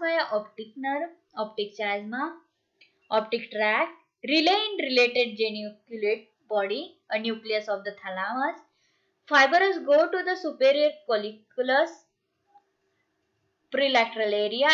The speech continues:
example for the pupillary reflexes, that is light and accumulation reflex. Optic radiation, fibers terminate to primary visual area, seventeen of occipital cortex,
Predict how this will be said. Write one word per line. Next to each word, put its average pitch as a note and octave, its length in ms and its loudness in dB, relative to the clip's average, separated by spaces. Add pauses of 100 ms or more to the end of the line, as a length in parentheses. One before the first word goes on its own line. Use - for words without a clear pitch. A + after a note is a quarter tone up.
example G#3+ 540 -2
for G#3 200 0
the G3+ 160 -4
pupillary G3 520 -2
reflexes, C4 720 -2
that G#3 180 0
is F#3+ 260 -6
light G3 300 -2 (160)
and G#3 100 -12
accumulation G3 800 -8
reflex. F#3+ 480 -10 (640)
Optic F4+ 400 2
radiation, C4+ 800 0 (320)
fibers C4 420 4
terminate D#4+ 640 2
to D#4+ 160 -4
primary A#3 460 0
visual G#3+ 320 -4
area, G#3 600 -4 (140)
seventeen A3 440 -2
of G3+ 180 -8
occipital A3 580 -4
cortex, C#4 540 -2